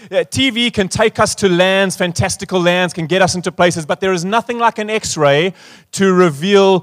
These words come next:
what's going on in the human body, to expose the invisible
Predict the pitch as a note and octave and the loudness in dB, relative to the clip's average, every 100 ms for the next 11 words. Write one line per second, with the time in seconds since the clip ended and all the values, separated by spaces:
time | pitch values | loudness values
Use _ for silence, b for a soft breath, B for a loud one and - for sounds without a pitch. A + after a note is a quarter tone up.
0 | B - D#3+ - D#3+ D#3+ D#3 D3+ C#3+ C3 | B 0 0 2 2 2 2 0 -2 -4
1 | D#3+ D3+ C3+ C#3 B2+ A#2+ C#3+ - b b | -4 -4 0 2 2 -2 -8 -12 b b
2 | - E3 D#3+ D#3 - E3+ - - G#3 G#3 | -4 0 2 0 -4 -6 -4 -2 2 6
3 | G3+ F#3 C#3+ F#3+ A#3 G3+ F#3+ D#3+ C#3 C#3 | 6 4 0 -4 -2 0 0 0 0 0
4 | E3+ | -2